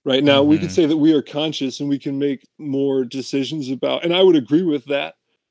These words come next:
Speaker 1: right? But it's, it's kind of
Speaker 2: Is it,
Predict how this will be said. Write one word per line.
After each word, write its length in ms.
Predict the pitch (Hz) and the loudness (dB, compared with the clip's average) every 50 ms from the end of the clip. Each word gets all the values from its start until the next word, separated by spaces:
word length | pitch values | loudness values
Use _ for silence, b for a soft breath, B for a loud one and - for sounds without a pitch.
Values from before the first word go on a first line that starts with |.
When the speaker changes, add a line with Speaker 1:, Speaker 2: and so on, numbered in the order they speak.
| _ _ | _ _
Speaker 1:
right? 280 | 143 147 147 151 160 | -2 -2 -2 -2 0
But 120 | - 143 131 | -2 0 0
it's, 280 | 131 120 - - - - | 0 -4 -6 -16 -10 -6
it's 300 | 160 139 113 - - - | -6 -6 -6 -8 -16 -14
kind 280 | - 170 165 160 147 143 | -10 -8 -6 -4 -2 -2
of 200 | 139 127 113 - _ _ _ _ _ _ _ _ _ _ _ _ _ _ _ _ _ _ _ _ _ _ _ _ _ _ _ _ - _ _ | -4 -4 -6 -12 _ _ _ _ _ _ _ _ _ _ _ _ _ _ _ _ _ _ _ _ _ _ _ _ _ _ _ _ -20 _ _
Speaker 2:
Is 120 | - - 120 | -20 -20 -20
it, 80 | 107 | -20